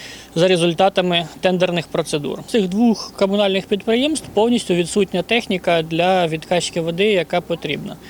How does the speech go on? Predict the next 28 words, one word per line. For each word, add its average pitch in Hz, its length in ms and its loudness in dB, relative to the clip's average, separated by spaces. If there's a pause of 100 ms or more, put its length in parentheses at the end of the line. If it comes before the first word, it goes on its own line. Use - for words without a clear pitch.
(240)
Тобто, 160 220 -4
коли 185 200 2
ми 185 100 2
подивимося 175 520 0
оцю 165 220 0
зливу, 165 300 4
яка 160 240 2
відбулась, 156 720 0
е, 147 420 -4 (580)
нещодавно, 247 600 2
місто 190 680 2
спасали 220 640 2 (380)
фахівці 190 760 0
М 180 120 0
Н 175 120 -2
С. - 380 -8
Е, 170 180 4
район 190 420 2 (280)
Ж 175 140 2
Д 185 100 2
вокзала, 175 520 2 (800)
вся 208 180 2
накопичувальна 185 680 2
вода 175 300 2
збирається 175 540 0
в 170 80 0
озері 180 380 2
Ріц. 330 280 -2